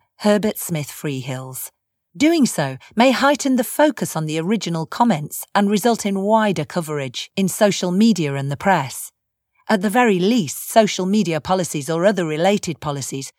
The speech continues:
should be clear on what is permissible and what is not, and prohibit discriminatory comments.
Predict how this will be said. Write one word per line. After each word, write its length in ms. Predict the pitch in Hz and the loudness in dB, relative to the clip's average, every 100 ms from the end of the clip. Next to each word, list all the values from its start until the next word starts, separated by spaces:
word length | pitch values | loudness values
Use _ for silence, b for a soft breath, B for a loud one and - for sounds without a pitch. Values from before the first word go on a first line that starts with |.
| _ | _
should 240 | - 262 | -2 0
be 120 | 220 233 | 0 -2
clear 580 | - - 294 202 143 135 | -4 0 2 2 -2 -4
on 180 | - 202 | 0 2
what 240 | 214 226 226 | 2 2 0
is 100 | - | -2
permissible 760 | 196 196 233 - 160 139 139 - | -2 0 0 -2 -6 -6 -8 -4
and 140 | 170 | 0
what 220 | 175 165 | 0 0
is 160 | 151 143 | -4 -2
not, 500 | 170 185 143 - - - | 0 2 0 -6 -10 2
and 160 | 202 | 2
prohibit 520 | 180 180 165 220 151 - | 4 0 2 0 0 -4
discriminatory 880 | 156 - 214 202 180 180 - 156 | -6 -4 -2 0 2 0 -2 -4
comments. 720 | 139 180 180 135 120 - - | -4 -2 -2 -2 -6 -10 -14